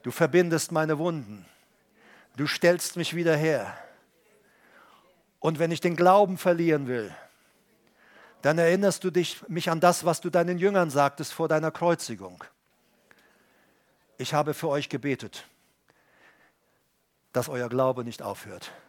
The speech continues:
Danke, Jesus, dass du meinen Glauben aufbaust. Mit deinem Wort, durch dein Reden zu mir. Ich bin so froh. Ich habe einen ganz realen,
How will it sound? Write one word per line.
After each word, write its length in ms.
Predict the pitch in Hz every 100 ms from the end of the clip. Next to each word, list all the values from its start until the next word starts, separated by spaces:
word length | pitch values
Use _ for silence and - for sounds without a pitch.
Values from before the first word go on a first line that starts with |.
| _ _ _ - -
Danke, 460 | 113 - 156 180 175
Jesus, 420 | 160 175 156 151
dass 180 | 165 139
du 100 | 151
meinen 260 | 143 143 135
Glauben 400 | 143 143 131 147
aufbaust. 720 | 135 127 - 98 101 - - - _ _ _ _ _ _ - - _ _ -
Mit 240 | 160 160
deinem 280 | 160 165 156
Wort, 520 | 156 131 107 - - _ _ _ _ _ _ _ _ - 113
durch 200 | 151 -
dein 180 | 160 160
Reden 360 | 165 175 160
zu 200 | - 170
mir. 340 | 147 131 101 92 _ _ _ _ _ _ - - _ -
Ich 160 | 127 -
bin 160 | 143
so 240 | 127 170 175
froh. 420 | 175 160 113 92 _ _ _ _ _ _ _ _ _ -
Ich 280 | 156 - -
habe 380 | 160 156 156
einen 480 | 135 143 139 131 117
ganz 480 | 135 170 185 170 - 131
realen, 800 | 135 135 131 147 139 113 104